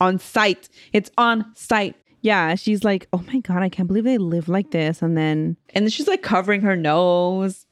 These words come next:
Speaker 1: I would have do-
Speaker 2: Yeah, it's so dumb. I would have decked her in the face.
Speaker 1: I was gonna say dock by accident 'cause I was thinking clock and deck at the same time.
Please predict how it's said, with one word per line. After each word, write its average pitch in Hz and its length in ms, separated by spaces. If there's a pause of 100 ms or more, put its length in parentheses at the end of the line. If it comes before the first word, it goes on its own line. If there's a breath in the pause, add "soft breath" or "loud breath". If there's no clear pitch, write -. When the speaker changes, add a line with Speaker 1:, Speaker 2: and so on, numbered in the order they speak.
(200 soft breath)
Speaker 1:
I 240 60
would 466 220
have 208 400
do- 190 80
Speaker 2:
Yeah, 233 560
it's 226 180
so 277 520 (120)
dumb. 156 560 (760)
I 175 80
would 196 100
have 214 140
decked 185 240
her 196 80
in 190 80
the 185 80
face. 170 340 (140)
Speaker 1:
I 190 40
was 190 100
gonna 202 100
say 190 160
dock 175 260
by - 80
accident 170 420
'cause 185 120
I 165 60
was 165 80
thinking 160 280
clock 160 460
and 160 180
deck - 220
at 160 80
the 160 100
same - 160
time. - 260